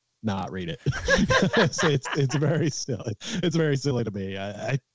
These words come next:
this is a weird move for Houston, who's sort of starting to compile a,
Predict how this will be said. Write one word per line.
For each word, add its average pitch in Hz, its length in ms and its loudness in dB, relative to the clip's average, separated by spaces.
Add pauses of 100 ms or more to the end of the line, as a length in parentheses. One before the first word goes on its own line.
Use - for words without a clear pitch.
(180)
this 131 320 0
is 143 200 4
a 123 340 2
weird 147 460 4
move 170 340 4
for 135 200 0
Houston, 220 640 -2
who's 147 520 4
sort 175 500 -2
of 156 160 -2 (420)
starting 156 420 0
to 139 80 2
compile 135 680 2
a, 113 200 2